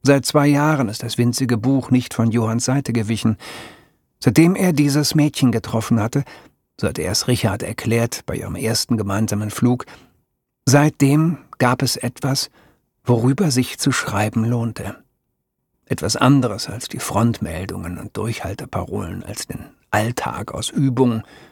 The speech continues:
Belehrung, Verlegung, Untersuchung, etwas Besseres als Flak, Flak, Flak-Abwehr und wieder im Hangar mit schlotterndem Kreislauf, neuer Tag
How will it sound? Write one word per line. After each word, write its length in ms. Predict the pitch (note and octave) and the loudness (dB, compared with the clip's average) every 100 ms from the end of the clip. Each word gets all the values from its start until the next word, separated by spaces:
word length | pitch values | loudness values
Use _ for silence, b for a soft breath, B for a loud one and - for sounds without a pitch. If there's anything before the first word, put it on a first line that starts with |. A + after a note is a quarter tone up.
| B B | B B
Belehrung, 680 | A2 G#2+ A#2+ C3+ A#2+ A#2+ A#2 | -4 0 2 4 2 0 -2
Verlegung, 760 | - G2+ G#2+ B2 A#2 A#2 G#2+ A2 _ | -6 -4 0 0 2 2 0 -4 _
Untersuchung, 800 | - A#2 A2 A#2+ C#3 - A#2+ A#2 B B B B B _ _ | -10 -6 -2 2 2 2 0 -2 B B B B B _ _
etwas 300 | - F#3+ F3+ | 2 4 6
Besseres 440 | E3 E3 B2 A#2 | 4 4 0 -2
als 220 | - G#2+ - | -4 -6 0
Flak, 460 | B2 A#2+ - - _ _ - | 2 2 -4 -16 _ _ -14
Flak, 560 | - A#2+ A#2+ - - - b b b b b b | -2 0 0 -2 -6 -8 b b b b b b
Flak-Abwehr 1120 | - - - - - - A#2+ - A2 A2+ A2 - _ _ _ _ _ | -12 -2 -2 -2 -6 -4 -4 -2 -2 0 -2 -6 _ _ _ _ _
und 180 | D3+ C3+ | 4 4
wieder 260 | D#3 E3+ D3+ | 6 4 4
im 120 | C3+ | 4
Hangar 520 | D3+ F3 D3 C3+ B2 | 4 4 4 2 0
mit 180 | B2+ B2+ | 0 -2
schlotterndem 500 | - B2 C3+ B2+ A#2 | -4 0 2 0 0
Kreislauf, 680 | - C3+ E3 C3 A2+ A#2 - B B B B B _ | 0 0 2 2 2 0 -4 B B B B B _
neuer 400 | - D3+ D#3 D#3 | 4 6 6 2
Tag 640 | C3+ D3+ D3+ E3+ E3 - | 2 2 2 2 0 -6